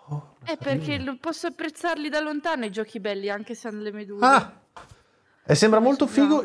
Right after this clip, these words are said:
Speaker 1: il proble-, lo giochiamo domani mattina, ragazzi. Il problema è che, ehm, non, cioè, sembra sempre tutto uguale, non sembra dare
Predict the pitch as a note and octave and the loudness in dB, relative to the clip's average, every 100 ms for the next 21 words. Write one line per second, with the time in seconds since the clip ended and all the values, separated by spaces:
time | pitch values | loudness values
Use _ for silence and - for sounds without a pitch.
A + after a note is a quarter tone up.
0 | F3 D#3 F#3 F3+ F3+ E3 D3 D3 E3+ F#3 | 6 8 6 6 6 6 6 4 4 4
1 | F3+ D3+ C#3+ C#3+ C#3 A2 A2+ G#2+ F2+ - | 4 4 4 2 2 2 4 6 4 2
2 | F3 - - _ F3 F3+ A3+ A3 G#3+ A#3 | -4 -6 -20 _ 4 4 6 6 6 6
3 | B3 A#3+ F#3+ F#3 F#3+ F#3+ G3 F#3+ - D3 | 2 2 6 6 6 6 4 2 0 -2
4 | D3+ D#3 D3 D3 C#3+ C#3+ C#3+ C#3+ C3 C3 | 2 4 4 4 4 2 2 2 2 0
5 | B2+ A#2+ A3+ - - D3 E3+ F3+ F3 F3 | -2 -6 -12 -10 2 6 6 6 4 4
6 | E3+ E3+ D#3+ - _ - D#3 - E3 E3+ | 4 2 -2 -8 _ 2 2 4 6 6
7 | E3 G3 F#3+ F3+ D#3+ F3 D#3 C#3 A2 A2 | 4 4 4 4 4 4 8 8 8 6
8 | A2+ B2+ - D#3+ D#3 C#3+ C#3 C#3 C3+ C3 | 4 2 2 4 6 6 6 4 4 4
9 | C3 B2+ A#2+ | 4 4 2